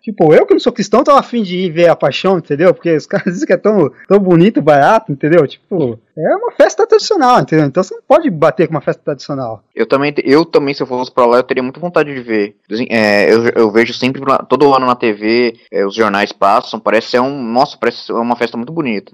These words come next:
Speaker 1: É, então, é, e, e, e assim, é, é, putz, esqueci o nome da cidade, é uma cidade toda construída pra, pra eles recriarem, né, a Paixão de Cristo, né? O
Speaker 2: É.
Speaker 1: um amigo, um amigo meu que tá, que, que mora lá falou que, tipo, porque a galera vai junto, né?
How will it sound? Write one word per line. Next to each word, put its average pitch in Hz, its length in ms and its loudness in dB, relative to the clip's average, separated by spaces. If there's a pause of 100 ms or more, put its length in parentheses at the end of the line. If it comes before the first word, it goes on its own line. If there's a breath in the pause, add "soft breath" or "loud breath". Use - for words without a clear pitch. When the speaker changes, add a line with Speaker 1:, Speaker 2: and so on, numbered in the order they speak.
Speaker 1:
É, 220 160 2
então, 170 400 2
é, 185 320 4 (180)
e, 175 120 -8
e, 143 680 -6 (180)
e 185 60 2
assim, 208 180 2
é, 180 380 4 (140)
é, 160 280 0
putz, - 200 -8
esqueci 240 200 -2
o 294 40 4
nome 277 140 4
da 208 60 2
cidade, 156 380 2
é 165 40 4
uma 175 60 2
cidade 240 320 0
toda 240 400 4
construída 185 560 -2
pra, 170 560 -2 (160)
pra 156 140 0
eles 190 240 -2
recriarem, 220 500 2
né, 160 120 2
a 147 80 2
Paixão 170 320 -4
de 208 100 -10
Cristo, 165 380 -8
né? 156 200 0 (160)
O 160 320 4
Speaker 2:
É. 120 440 2 (180)
Speaker 1:
um 180 80 2
amigo, 214 240 4
um 220 140 2
amigo 226 200 4
meu 240 140 4
que 247 80 -18
tá, 233 140 2
que, 196 200 -8
que 185 120 -10
mora 190 160 2
lá 226 300 4
falou 220 260 2
que, 226 100 -10
tipo, 196 420 -2
porque 190 320 -2
a 156 80 -6
galera 190 280 6
vai 269 140 4
junto, 226 280 2
né? 202 280 2